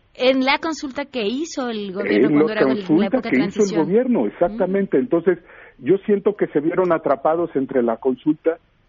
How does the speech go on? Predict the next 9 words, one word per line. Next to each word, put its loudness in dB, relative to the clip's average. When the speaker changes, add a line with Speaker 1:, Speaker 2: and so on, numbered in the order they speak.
Speaker 2:
porque -2
solamente 0
el 2
veintiuno 0
por -4
ciento 0
de 2
los 0
maestros 0